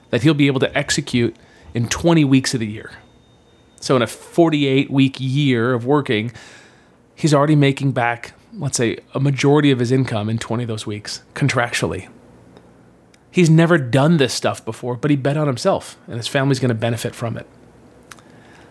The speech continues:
So Sunday scaries are real. Sunday scaries are about you being worried about going into work and not loving the work that you do and feeling like, um, like a human doing and not a human being. Like you're kinda getting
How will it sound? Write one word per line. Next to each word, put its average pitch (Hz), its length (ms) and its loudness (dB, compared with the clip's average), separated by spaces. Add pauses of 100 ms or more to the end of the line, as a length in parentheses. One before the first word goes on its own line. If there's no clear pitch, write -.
(1300)
So 240 340 2
Sunday 262 300 2
scaries 202 400 4
are 180 100 4
real. 156 380 2
Sunday 214 240 0
scaries 165 340 2
are 160 80 4
about 139 300 0
you 147 540 2
being 143 340 2
worried 156 400 2
about 131 480 0 (500)
going 160 240 4
into 147 140 -2
work 151 320 -2
and 131 100 0
not 147 180 2
loving 151 220 2
the 151 60 6
work 147 140 2
that 151 80 0
you 139 100 4
do 147 180 4
and 131 100 2
feeling 156 300 2
like, 127 400 0 (240)
um, 113 500 -4
like 127 140 -2
a 127 60 0
human 147 340 4
doing 160 340 6
and 143 80 4
not 139 140 2
a 139 60 0
human 139 320 2
being. 160 500 0 (540)
Like 120 120 -6
you're 135 80 2
kinda 151 200 0
getting 135 280 0